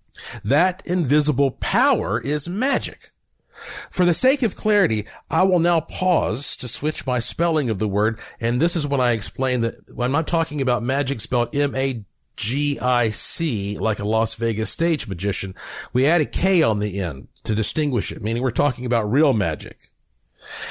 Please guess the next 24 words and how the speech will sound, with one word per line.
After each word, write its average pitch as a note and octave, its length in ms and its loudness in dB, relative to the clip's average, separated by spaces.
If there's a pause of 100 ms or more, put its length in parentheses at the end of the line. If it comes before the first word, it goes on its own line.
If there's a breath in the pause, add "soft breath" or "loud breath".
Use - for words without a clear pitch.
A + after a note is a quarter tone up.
(280 loud breath)
So C#3 600 2 (920)
the C#3 160 2
extra F3 320 0
K E3+ 400 2
signifies D3 680 0
that A2+ 260 -2
difference A#2+ 460 0
between A2+ 400 -4
an G#2 100 0
entertaining C3 640 -2
illusion G#2 560 2
and G2 160 0
a F#2+ 40 -2
true C3 280 -2
manifestation. G#2 960 -2 (560 loud breath)
Therefore, A#2 800 2 (360)
when G#2+ 160 2
I'm D#3 180 4
talking E3+ 380 0
about C#3 220 2
magic, A#2+ 540 -2 (240)
here's D#3+ 300 2
my D3+ 140 2
definition. B2 720 0